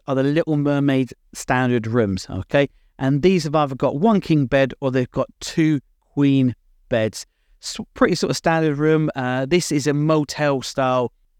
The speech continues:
uh, resort. So that means that the door to your room leads, faces outwards to the outside. Okay, so like a motel kind of, uh, thing. Something we're not kind of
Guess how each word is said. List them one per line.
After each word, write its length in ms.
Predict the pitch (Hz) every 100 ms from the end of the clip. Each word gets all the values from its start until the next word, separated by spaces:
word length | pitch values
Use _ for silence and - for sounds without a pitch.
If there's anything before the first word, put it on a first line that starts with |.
| -
uh, 240 | 101 101 -
resort. 420 | 135 143 214 - _ _ _ _ _ _ _
So 120 | - 175
that 140 | 165
means 240 | 156 151
that 100 | 143 -
the 180 | 143 131 -
door 420 | 180 170 123 139 147 _ _ _
to 160 | - 143
your 340 | 131 139 135
room 400 | 127 147 139 135
leads, 280 | 147 156 - -
faces 480 | - - 147 139 - - -
outwards 540 | 151 139 123 123 -
to 120 | - 127
the 100 | 120
outside. 640 | 139 127 - 117 107 101 - -
Okay, 320 | 110 - 139
so 140 | 120 120
like 140 | 107
a 40 | 127
motel 540 | 120 117 101 110 104
kind 220 | - 107
of, 120 | 104 -
uh, 120 | 113
thing. 260 | 104 117 107 _ -
Something 340 | - 208 202
we're 80 | 175
not 180 | 170 -
kind 140 | 156
of 120 | 151